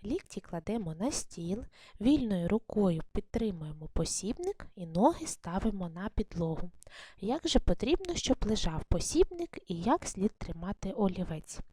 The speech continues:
Посібник має лежати навкоси. Олівець тримаємо тільки трьома пальцями, великим, вказівним і середнім.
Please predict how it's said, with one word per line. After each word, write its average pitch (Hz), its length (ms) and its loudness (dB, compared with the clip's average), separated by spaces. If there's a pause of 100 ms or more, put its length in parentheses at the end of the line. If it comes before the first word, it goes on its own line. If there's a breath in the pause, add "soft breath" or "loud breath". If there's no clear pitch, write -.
(340 loud breath)
Посібник 381 920 4
має 196 500 -2
лежати 190 600 -4
навкоси. 175 720 -2 (480 loud breath)
Олівець 196 720 4
тримаємо 170 720 -6
тільки 226 460 -2
трьома 175 440 0
пальцями, 175 680 -4 (320 loud breath)
великим, 185 680 4
вказівним 170 720 -4
і 311 60 -4
середнім. 233 600 -4